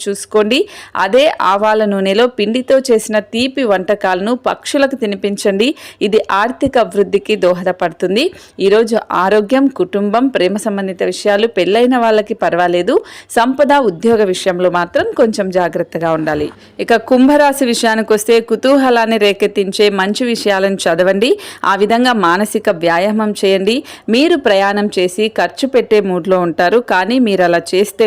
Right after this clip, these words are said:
గనుక విచారిస్తారు. ప్రపంచంలోని విషయాలు మాట్లాడేటప్పుడు మీరు ప్రేమించే వారితో వివాదాలు రేగకుండా చూసుకోండి. మీ ప్రియమైన వారి మనసుని ఈరోజు తెలుసుకోండి. మీరుండే చోటుకి మీ పై అధికారిని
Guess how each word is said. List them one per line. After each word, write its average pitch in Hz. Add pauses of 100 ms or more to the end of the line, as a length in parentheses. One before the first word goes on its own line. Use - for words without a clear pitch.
గనుక 190 (120)
విచారిస్తారు. 170 (400)
ప్రపంచంలోని 254 (100)
విషయాలు 202 (180)
మాట్లాడేటప్పుడు 196 (220)
మీరు 247 (160)
ప్రేమించే 214
వారితో 185 (160)
వివాదాలు 202 (120)
రేగకుండా 202 (100)
చూసుకోండి. 196 (360)
మీ 220 (100)
ప్రియమైన 277 (100)
వారి 220 (120)
మనసుని 208 (100)
ఈరోజు 180 (100)
తెలుసుకోండి. 190 (360)
మీరుండే 226 (160)
చోటుకి 220 (180)
మీ 202 (160)
పై 190 (140)
అధికారిని 226